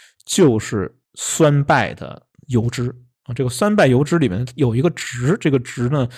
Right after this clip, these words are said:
叫过氧化值啊。这个化学考试啊，就是毫-，它的单位是毫摩每千克啊。这个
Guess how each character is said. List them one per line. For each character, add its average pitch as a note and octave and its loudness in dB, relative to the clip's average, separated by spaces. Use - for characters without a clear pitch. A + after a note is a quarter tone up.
叫 A2+ 2
过 F3+ 4
氧 F#2 -4
化 D3 0
值 A#2+ -8
啊。 G#2+ -10
这 C#3 0
个 A2+ 2
化 C3 0
学 C#3 2
考 G#2+ 0
试 C3 -6
啊， A#2 -6
就 A#2 -8
是 A#2+ -4
毫-， C#3+ 2
它 F#3 0
的 E3+ 4
单 G3+ 2
位 F#3 2
是 C3 -2
毫 C#3 2
摩 D3 4
每 C3+ 0
千 F3 -4
克 - -2
啊。 - -14
这 - -12
个 G2+ -6